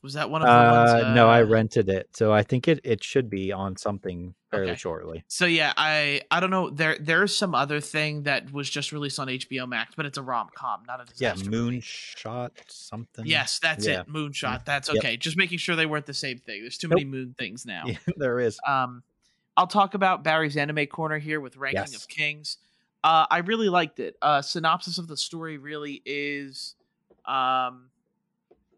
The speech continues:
Speaker 1: two, two princes. One is deaf, and the other one, of course, is a lot more capable and a lot more full of himself.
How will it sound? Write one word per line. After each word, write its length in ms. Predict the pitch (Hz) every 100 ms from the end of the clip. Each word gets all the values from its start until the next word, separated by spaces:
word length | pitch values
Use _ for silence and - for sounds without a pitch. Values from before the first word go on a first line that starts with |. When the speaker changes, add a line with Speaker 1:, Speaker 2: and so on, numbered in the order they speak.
| _ _ _ _
Speaker 1:
two, 480 | - 180 165 165 156 _
two 160 | - 185
princes. 760 | - 175 165 - 165 156 147 139 127
One 180 | 165
is 220 | 175 131 123
deaf, 560 | 143 143 110 - - _
and 140 | - 147
the 100 | 143
other 180 | 147 151
one, 200 | 147 143
of 140 | 131
course, 320 | - 151 139
is 200 | 143 131
a 80 | 135
lot 260 | 131 131 131
more 260 | 139 131
capable 640 | 123 147 139 139 135 135 131
and 100 | 123
a 60 | 123
lot 160 | 127 117
more 100 | 110
full 260 | - 160
of 80 | 156
himself. 540 | 151 147 156 147 147